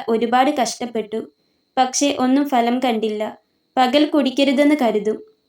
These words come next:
പക്ഷേ സന്ധ്യയായാൽ രണ്ടെണ്ണം അടിക്കാതെ വയ്യ. ഒന്നിൽ തുടങ്ങി ഒരു കുപ്പി മുഴുവൻ ഒറ്റയടിക്ക് തീർത്ത ദിവസമുണ്ട്. അവിടെ ഭാര്യയില്ല,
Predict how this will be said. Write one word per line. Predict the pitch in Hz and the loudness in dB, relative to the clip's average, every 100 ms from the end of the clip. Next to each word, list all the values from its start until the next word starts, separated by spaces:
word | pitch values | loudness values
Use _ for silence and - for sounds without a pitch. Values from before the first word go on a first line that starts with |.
| _ 262 | _ -4
പക്ഷേ | 254 - 294 | 0 2 2
സന്ധ്യയായാൽ | 294 254 262 302 294 277 269 - | 2 0 2 2 2 2 0 0
രണ്ടെണ്ണം | 233 240 277 294 285 254 | 0 2 2 2 2 2
അടിക്കാതെ | 214 220 247 254 | -2 -2 0 0
വയ്യ. | 254 208 208 214 - _ _ _ - | 0 0 -2 -6 -10 _ _ _ -2
ഒന്നിൽ | 247 269 320 | 2 4 2
തുടങ്ങി | 320 302 277 277 - | 2 2 2 2 2
ഒരു | 285 | 0
കുപ്പി | 311 277 269 302 | 0 -2 0 0
മുഴുവൻ | 294 262 269 277 - | 2 2 2 0 0
ഒറ്റയടിക്ക് | 233 233 302 294 269 277 | -2 0 0 0 0 -2
തീർത്ത | 254 226 226 | -2 -2 -2
ദിവസമുണ്ട്. | 233 220 214 247 240 208 202 220 _ _ _ - | -2 -2 -2 -4 -4 -4 -6 -10 _ _ _ -4
അവിടെ | 233 254 285 | -2 2 2
ഭാര്യയില്ല, | 277 254 240 262 285 233 | 4 4 4 2 2 0